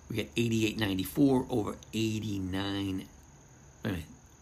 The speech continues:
All right, they keep changing on me. Eighty-eight eighty-eight by eighty-nine sixty-eight. Okay, so at the money right now is eighty-nine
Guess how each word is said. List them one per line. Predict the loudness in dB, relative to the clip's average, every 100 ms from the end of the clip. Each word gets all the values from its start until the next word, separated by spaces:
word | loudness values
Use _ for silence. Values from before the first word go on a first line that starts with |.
| -20 -20 -20 -20 -20 -20 -20 -20 -20 -14 -6
All | -6
right, | -4
they | -2
keep | 2 4
changing | 4 2 0 0
on | -2
me. | -4 -8 -4 2
Eighty-eight | 4 6 6 4 2
eighty-eight | 0 2 4 2 0
by | -6 -4
eighty-nine | -2 -2 -2 -2 -2
sixty-eight. | 0 0 -2 -4 -6 -8 -14 -20 -20 -20 -20 -12 -8
Okay, | -6 -4
so | -4 -2
at | 0 0
the | 2
money | 4 4
right | 2 -2
now | -4 -4
is | -6 -8
eighty-nine | -6 -4 -4 -2 0 0 0 -4